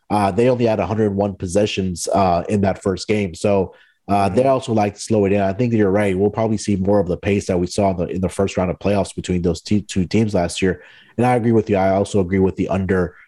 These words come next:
Speaker 1: uh, two twenty-one and a half here. Um, that will bring it to the end of the games here.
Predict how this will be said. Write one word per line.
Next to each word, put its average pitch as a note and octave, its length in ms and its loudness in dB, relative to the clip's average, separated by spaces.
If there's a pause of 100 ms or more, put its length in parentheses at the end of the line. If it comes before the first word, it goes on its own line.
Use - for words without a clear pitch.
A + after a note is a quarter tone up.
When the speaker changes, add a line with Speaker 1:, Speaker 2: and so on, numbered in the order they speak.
(100)
Speaker 1:
uh, F#2 180 0
two G#2 200 0
twenty-one F#2 480 -2
and F2+ 120 0
a E2+ 60 0
half F2+ 380 -4
here. F2 320 0 (400)
Um, A#2 480 0 (300)
that F3 180 4
will A#3 160 4
bring E3+ 340 0
it A3+ 220 2 (100)
to F3 160 2
the C#3 260 0
end D3+ 360 0
of B2+ 220 0
the G2 280 -4
games C#3 400 0
here. D3 380 2